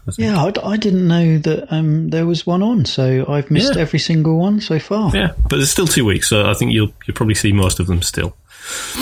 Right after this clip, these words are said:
Speaker 2: Right.
Speaker 1: Um, and I'll, I will, uh, append that piece of news. Um, and to go with that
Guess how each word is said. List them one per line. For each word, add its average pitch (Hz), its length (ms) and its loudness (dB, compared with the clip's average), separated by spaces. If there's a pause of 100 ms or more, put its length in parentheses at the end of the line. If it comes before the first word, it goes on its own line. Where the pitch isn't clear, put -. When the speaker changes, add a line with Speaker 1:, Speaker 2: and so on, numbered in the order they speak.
Speaker 2:
Right. 131 200 2
Speaker 1:
Um, 139 380 0 (140)
and 139 120 2
I'll, 151 340 -2 (180)
I 143 100 2
will, 135 500 2
uh, 127 320 2 (260)
append 180 460 0
that 101 580 0
piece 95 220 0
of 90 80 2
news. 98 500 0 (160)
Um, 139 240 2 (300)
and 165 160 0
to 151 80 0
go 208 180 -2
with 165 280 -2
that - 560 -2